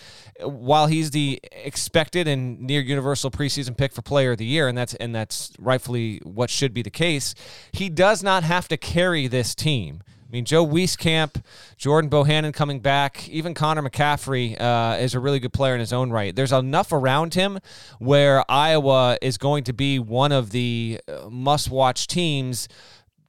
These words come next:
in part because of the offense, but in part because of the expectation there, because the teams that are ahead of them in the A P poll, uh, Baylor, Villanova, Gonzaga,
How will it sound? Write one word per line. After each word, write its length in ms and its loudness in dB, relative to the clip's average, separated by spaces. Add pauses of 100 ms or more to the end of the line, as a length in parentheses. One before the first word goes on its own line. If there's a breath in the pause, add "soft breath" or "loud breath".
(460)
in 140 -8
part 200 4
because 240 2
of 80 -6
the 80 2
offense, 380 4
but 160 0
in 80 -2
part 180 4
because 300 -2
of 60 -6
the 120 2
expectation 680 -2
there, 160 -6
because 260 -4
the 80 -8
teams 220 -6
that 80 2
are 60 0
ahead 260 2
of 60 6
them 100 4
in 80 -2
the 100 0
A 80 2
P 180 -4
poll, 460 0 (440 soft breath)
uh, 340 -2
Baylor, 520 2
Villanova, 600 2
Gonzaga, 840 2